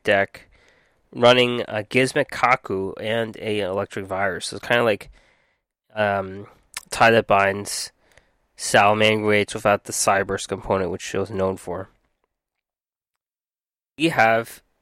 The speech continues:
S-Force, Security Force. This is a deck I never really knew much about, but Tie That Binds Security Force. Uh, it seems pretty budget friendly. Well, no, they have two U Rs from Soul Flare Lightning. Eh, it's not too expensive.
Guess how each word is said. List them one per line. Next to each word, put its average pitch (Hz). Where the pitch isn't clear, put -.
S-Force, -
Security 151
Force. -
This 139
is 151
a 151
deck 131
I 123
never 110
really 101
knew 101
much 110
about, 90
but 104
Tie 113
That 113
Binds 104
Security 107
Force. -
Uh, 120
it 135
seems 262
pretty -
budget 139
friendly. 104
Well, 120
no, 101
they 110
have 135
two 170
U 135
Rs 123
from 113
Soul 120
Flare 113
Lightning. 120
Eh, 151
it's -
not 139
too -
expensive. 92